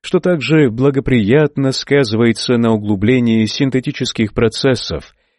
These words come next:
степени реализационной проработки аспектов качеств.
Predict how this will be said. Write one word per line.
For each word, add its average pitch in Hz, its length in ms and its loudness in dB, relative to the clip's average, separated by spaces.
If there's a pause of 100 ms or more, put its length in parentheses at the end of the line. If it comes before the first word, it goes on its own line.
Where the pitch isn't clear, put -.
(200)
степени 151 640 2
реализационной 127 1040 2
проработки 127 960 0 (280)
аспектов 120 680 0
качеств. - 640 -4